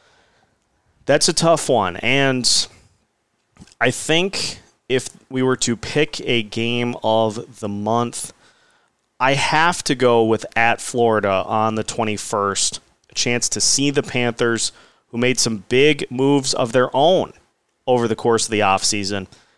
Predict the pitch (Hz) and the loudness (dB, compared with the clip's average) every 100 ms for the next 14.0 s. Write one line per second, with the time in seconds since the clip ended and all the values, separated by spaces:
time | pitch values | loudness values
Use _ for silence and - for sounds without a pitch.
0 | _ 113 113 110 113 110 - 120 - 127 | _ -2 0 2 0 -2 -2 0 0 0
1 | 117 113 110 123 131 131 113 110 107 - | 0 -2 0 4 4 4 2 2 0 -2
2 | 113 107 107 104 - 107 107 110 110 - | 0 2 0 0 -2 -2 0 0 0 -4
3 | 113 107 123 131 165 139 196 254 202 120 | -4 -2 0 0 0 0 2 4 4 4
4 | 85 - - _ _ _ _ _ 113 110 | 2 -2 -14 _ _ _ _ _ -2 0
5 | 113 107 107 107 101 101 98 101 - _ | 0 -2 -2 0 0 0 -4 -10 -16 _
6 | _ _ 117 - 135 123 139 135 131 127 | _ _ -20 -6 -2 0 0 0 0 0
7 | 110 117 98 - 120 110 - 120 104 101 | 2 0 0 -4 -2 -2 -4 -2 -4 -4
8 | 101 101 104 98 98 92 - - - 101 | -6 -6 -8 -8 -4 0 0 0 0 0
9 | 90 - - 107 101 - - - - - | -6 -4 2 2 2 -8 -20 -20 -14 0
10 | 131 131 147 147 139 - - 123 127 120 | 2 4 6 6 4 2 -10 -2 2 4
11 | 117 120 - _ _ _ - - - 143 | 4 2 0 _ _ _ -20 -12 -4 0
12 | 151 160 151 127 135 123 110 107 120 123 | 2 2 2 2 2 2 0 -4 0 0
13 | 123 - 104 104 98 117 143 160 - - | 0 -2 -4 -6 -2 2 2 0 -8 -12